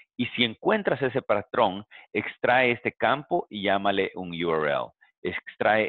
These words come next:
este campo y llámale status code. Extrae este y llámale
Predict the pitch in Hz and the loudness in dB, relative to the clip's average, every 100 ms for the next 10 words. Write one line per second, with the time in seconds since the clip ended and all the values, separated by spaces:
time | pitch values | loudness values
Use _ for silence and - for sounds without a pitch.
0 | 107 104 92 - 135 127 - 127 - 92 | -2 -6 -8 -2 0 0 -2 -4 -2 0
1 | 87 85 82 - 78 78 - - 69 - | 0 0 -4 -2 0 0 -4 -12 -12 -10
2 | 78 - 95 98 101 123 123 - - 120 | -12 -2 0 2 0 0 0 -2 -2 -2
3 | 107 82 87 85 85 80 | -2 0 0 2 -2 -4